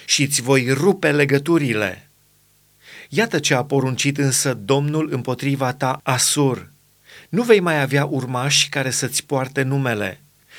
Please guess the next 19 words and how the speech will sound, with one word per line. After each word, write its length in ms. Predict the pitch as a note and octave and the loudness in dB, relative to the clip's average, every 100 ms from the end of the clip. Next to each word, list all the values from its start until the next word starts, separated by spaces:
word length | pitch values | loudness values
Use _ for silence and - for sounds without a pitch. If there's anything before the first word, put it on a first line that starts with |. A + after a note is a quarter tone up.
| - - | -20 -12
Voi 300 | A#2 D3 C#3 | 2 4 4
ridica 500 | B2+ C3 C3 C#3 F#3+ | 2 -2 -2 -2 -4
din 200 | F3 D#3 | -4 -4
casa 320 | E3 E3 E3+ | -2 0 0
Dumnezeului 800 | D3 C#3+ C#3+ B2 D#3 D3+ D3+ C#3+ | 0 2 2 2 2 4 2 2
tău 300 | C#3+ D3+ C3+ | 2 2 2
chipurile 580 | C#3+ F3 F3 D#3+ D3+ D3+ | 0 -6 2 4 4 2
cioplite 540 | D3+ C#3 C#3 D3+ D3+ | 2 -2 -2 -2 0
sau 260 | C#3 C#3+ C#3 | 0 0 0
turnate. 720 | D3 C#3 D3+ C#3 - G#2+ F2 _ _ _ - - | 0 0 0 -2 -2 -6 -6 _ _ _ -20 -6
Îți 220 | C#3+ C#3+ | -4 -2
voi 200 | C3+ C#3+ | 0 0
pregăti 440 | C#3+ C#3+ C#3 C#3+ F3+ | 0 -2 0 0 0
mormântul, 760 | F#3 F3 E3+ D#3 A#2 A2+ G#2 | 0 2 0 -2 -2 -4 -4
căci 300 | G#2 C3+ - | -4 -4 -4
te-ai 260 | - C3+ C3+ | -2 -2 -2
aflat 520 | C3 A#2+ - D#3 - - | -4 -6 -6 -8 -10 -6
prea 200 | E3 D#3+ | -2 0
ușor." 600 | D#3 - C3+ G2+ E2+ | 0 -2 -4 -6 -8